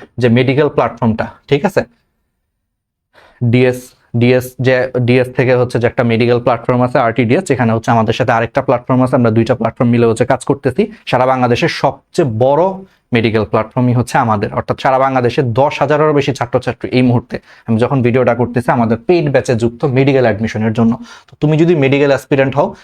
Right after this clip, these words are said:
এবং আমাদের সাথে যুক্ত থাকতে চাও, সারা বাংলাদেশের সবচেয়ে বড় অনলাইন প্ল্যাটফর্মে, যেখানে হচ্ছে সবচেয়ে বেশি স্টুডেন্ট যুক্ত আছে, তুমি যদি যুক্ত থাকতে চাও, Google Chrome ব্রাউজার দিয়ে আরটিডিএস লাইভ ডট কম এই ওয়েবসাইটে চলে যাও। এই ওয়েবসাইটে চলে যেয়ে হচ্ছে ডান দিকের কোনায় হচ্ছে log in বা রেজিস্ট্রেশন নামে একটা অপশন আছে,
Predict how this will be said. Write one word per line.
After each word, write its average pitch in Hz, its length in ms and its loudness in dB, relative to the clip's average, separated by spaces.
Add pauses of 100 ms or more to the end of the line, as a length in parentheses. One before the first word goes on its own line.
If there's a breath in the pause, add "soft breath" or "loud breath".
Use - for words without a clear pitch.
(120 loud breath)
এবং 117 120 2
আমাদের 120 260 2
সাথে 127 220 0
যুক্ত 127 220 0
থাকতে 127 340 -2
চাও, 151 220 -2 (160 loud breath)
সারা 143 200 0
বাংলাদেশের 120 480 0
সবচেয়ে 175 460 -2
বড় 139 160 2
অনলাইন 123 440 0 (200 loud breath)
প্ল্যাটফর্মে, 131 560 -2 (220)
যেখানে 117 240 0
হচ্ছে 113 160 -2
সবচেয়ে 135 320 -2
বেশি 123 140 -2
স্টুডেন্ট 127 420 -4
যুক্ত 123 240 -2
আছে, 123 240 0
তুমি 117 200 0
যদি 117 180 2
যুক্ত 123 200 0
থাকতে 123 320 -2
চাও, 220 220 -2 (260 loud breath)
Google 135 360 2
Chrome 143 220 0
ব্রাউজার 123 420 0
দিয়ে 160 120 2
আরটিডিএস 117 560 0
লাইভ 120 160 2
ডট 113 300 -2
কম 113 200 -4
এই 113 140 -2
ওয়েবসাইটে 127 460 -4
চলে 131 240 0
যাও। 170 180 0 (260 loud breath)
এই 123 80 -2
ওয়েবসাইটে 117 460 0
চলে 135 260 2
যেয়ে 131 160 2
হচ্ছে 120 320 0 (280 loud breath)
ডান 120 220 0
দিকের 123 260 2
কোনায় 127 260 2
হচ্ছে 120 260 0
log 117 280 2
in 147 180 0
বা 131 80 2
রেজিস্ট্রেশন 120 460 -2
নামে 113 200 0
একটা 110 180 -4
অপশন 127 300 -4
আছে, 135 220 -4